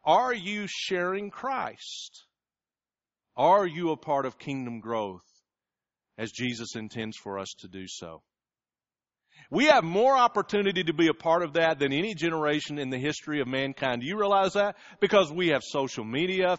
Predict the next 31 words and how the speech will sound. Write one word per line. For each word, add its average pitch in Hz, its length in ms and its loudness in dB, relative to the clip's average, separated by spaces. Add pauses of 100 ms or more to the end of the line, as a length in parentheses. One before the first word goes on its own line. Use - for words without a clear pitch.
Facebook, 165 540 0 (120)
Twitter, 165 440 -2
Periscope, 185 800 -2
and 135 80 -4
a 123 40 -8
great 180 300 0 (220)
host 190 280 2
of 139 80 -2
other 180 200 4
things 170 260 -2
we 160 80 -2
don't 160 140 -2
even 131 160 -4
know 156 160 0
about 101 320 -6
yet. 104 260 -6 (2000)
We 165 160 4
have 151 180 4
an 135 60 -2
opportunity 139 440 -2
to 117 40 -10
share 120 260 -4
our 113 100 -4
faith. 95 400 -12 (1500)
We're 170 140 4
the 170 80 0
most 165 300 0
mobile 170 500 2
group 175 240 -4
of 156 160 -8
people, 175 460 -6